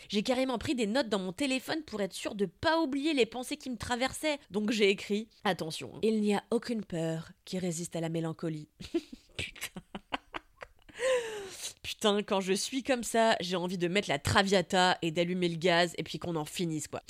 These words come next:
Après, j'étais exténuée, donc je me suis assise par terre pour regarder des cloportes forniquer dans un pot de fleurs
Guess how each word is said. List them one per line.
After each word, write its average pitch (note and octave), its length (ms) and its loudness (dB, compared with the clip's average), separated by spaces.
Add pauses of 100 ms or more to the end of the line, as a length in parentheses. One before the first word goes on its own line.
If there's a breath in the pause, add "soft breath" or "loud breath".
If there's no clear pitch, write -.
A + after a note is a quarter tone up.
(320 loud breath)
Après, D4+ 320 4
j'étais A3+ 260 4
exténuée, C#4 580 2
donc A3 160 -2
je F#3+ 60 -4
me F3+ 80 0
suis G3 160 0
assise G3 280 0
par - 200 -2
terre A3 220 2
pour F3+ 160 -6
regarder E3+ 340 2
des E3+ 120 0
cloportes F#3 400 2
forniquer F#3 380 2
dans F3 200 4
un D#3+ 60 2
pot F#3+ 120 0
de F3+ 60 -2
fleurs F#3+ 380 4